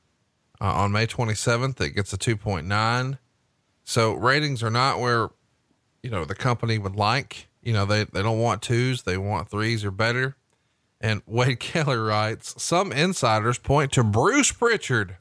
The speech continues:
as the primary reason for SmackDown's recent string of subpar shows. They say Pritchard has manipulated his way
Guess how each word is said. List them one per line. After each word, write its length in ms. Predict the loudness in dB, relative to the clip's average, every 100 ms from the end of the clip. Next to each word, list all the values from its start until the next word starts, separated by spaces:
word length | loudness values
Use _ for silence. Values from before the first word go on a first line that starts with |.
| -2
as 180 | 0 0
the 120 | -2
primary 580 | 2 2 2 2 0 0
reason 460 | 0 -2 -4 -10
for 120 | -10
SmackDown's 680 | -8 -2 -2 0 0 0 2
recent 320 | 0 0 -2
string 360 | -2 0 0 0
of 80 | -4
subpar 540 | -2 0 0 0 0
shows. 540 | 0 2 2 2 -2 -10 _ _ _ _ _ _ -4
They 120 | -2
say 220 | 2 0
Pritchard 420 | 2 0 0 0 0
has 220 | -2 -2
manipulated 800 | -2 0 0 0 2 2 2 2
his 260 | 0 0
way 680 | 2 2 2 2 -2 -4